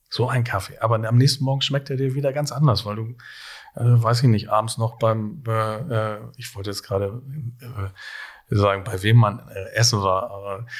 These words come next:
das verkneife ich mir jetzt. Aber du hast ganz viel Knoblauch da drin gehabt oder ganz viel Gewürze oder du schmeckst ganz anders. Deine Tagesverfassung ist anders.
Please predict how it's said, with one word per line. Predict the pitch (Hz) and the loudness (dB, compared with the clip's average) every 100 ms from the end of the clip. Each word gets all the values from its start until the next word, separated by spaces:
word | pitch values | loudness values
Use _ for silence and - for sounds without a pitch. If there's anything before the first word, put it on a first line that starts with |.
| - | -10
das | - 110 | -2 0
verkneife | 123 120 160 160 117 | 0 2 4 6 4
ich | |
mir | 104 98 | 4 2
jetzt. | 95 - | 0 -2
Aber | 104 107 | -2 -2
du | 107 | 2
hast | 117 120 117 | 2 2 0
ganz | 117 120 | -2 -4
viel | 127 | -8
Knoblauch | 131 127 120 110 | 0 2 4 0
da | - 92 | 0 -6
drin | 90 90 | -8 -12
gehabt | 90 85 - - | -10 -10 -12 -10
oder | 98 101 101 | -4 -2 -2
ganz | 104 113 | -6 -6
viel | - 107 107 | -4 -6 -4
Gewürze | 117 110 123 120 117 - 92 92 | -4 0 4 4 2 -2 -4 -8
oder | 98 95 101 | -10 -8 -4
du | 110 | 2
schmeckst | 117 - 135 127 - | 2 2 0 0 -2
ganz | 95 95 - | -4 -4 -8
anders. | 98 92 90 | -6 -6 -4
Deine | 104 113 | 0 0
Tagesverfassung | 113 117 117 113 - 95 98 98 92 | 2 2 2 -2 -6 -6 -8 -10 -12
ist | 90 | -14
anders. | - 92 92 92 | -14 -12 -10 -10